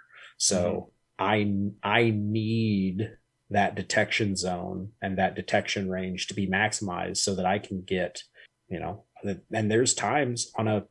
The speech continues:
Speaker 1: just a standard walking trail where that deer never stops. I've got eight photos of the same deer on two po-, on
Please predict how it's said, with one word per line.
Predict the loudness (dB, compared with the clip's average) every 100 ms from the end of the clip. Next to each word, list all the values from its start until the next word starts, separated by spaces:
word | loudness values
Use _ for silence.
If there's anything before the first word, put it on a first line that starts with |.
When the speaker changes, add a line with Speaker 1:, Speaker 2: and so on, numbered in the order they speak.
| 0
Speaker 1:
just | 0 2
a | 2
standard | 4 4 4 4 4
walking | 4 2 0
trail | -4 -2 0
where | 2
that | 0 2
deer | 2 2
never | 2 0
stops. | 0 2 0 2
I've | 2
got | 2 2 0
eight | -4 -2
photos | -2 -2 0 -2
of | -2
the |
same | 0 0 0
deer | 0 0 0
on | -2
two | -2 -4
po-, | -4 -10 -6
on | -4 -4